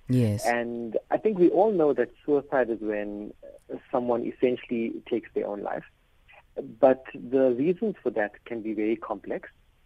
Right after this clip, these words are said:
Speaker 2: and the pathways that people travel down until they get to that fatal point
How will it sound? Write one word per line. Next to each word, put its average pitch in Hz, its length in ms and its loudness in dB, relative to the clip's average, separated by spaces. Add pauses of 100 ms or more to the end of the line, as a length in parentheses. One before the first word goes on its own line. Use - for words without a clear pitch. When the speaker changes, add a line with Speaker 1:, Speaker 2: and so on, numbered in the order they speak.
(360)
Speaker 2:
and 113 420 -6
the 110 200 -4
pathways 147 800 4
that 101 160 -4
people 110 340 -2
travel 110 420 -2
down 98 440 -2 (680)
until 120 340 0
they 107 120 -2
get 113 240 -2
to 127 80 0
that 101 240 -2
fatal 107 280 -2
point 95 340 -4